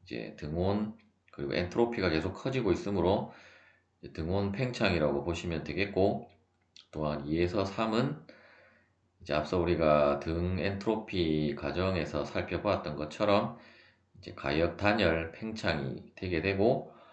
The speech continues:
이제 삼에서 사로 가면 이제 그 등온 압축 그리고 사에서 일로는 이제 그 가역 단열 압축이라고 보시면 되겠습니다. 따라서 우리가 그,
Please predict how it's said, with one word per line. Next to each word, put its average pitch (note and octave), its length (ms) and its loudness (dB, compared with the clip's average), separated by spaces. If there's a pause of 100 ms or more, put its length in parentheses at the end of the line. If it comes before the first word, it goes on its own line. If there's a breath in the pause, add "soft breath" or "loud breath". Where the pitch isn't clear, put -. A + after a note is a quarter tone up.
(200 loud breath)
이제 - 140 -14
삼에서 G#2 400 4
사로 D#2+ 340 2
가면 G#2+ 520 2 (720)
이제 A1 580 -12 (1300 soft breath)
그 A1+ 240 -8
등온 G#2+ 680 0
압축 - 880 -6
그리고 B1+ 480 -8
사에서 E2+ 560 0
일로는 G2 680 0 (180)
이제 - 380 -10 (640 soft breath)
그 B1+ 220 -8
가역 D#2+ 400 0
단열 G2 460 4
압축이라고 F2 840 0
보시면 F#2 460 -2
되겠습니다. C2 680 -4 (2500)
따라서 A#2 360 8
우리가 D2+ 640 8
그, B1+ 840 -6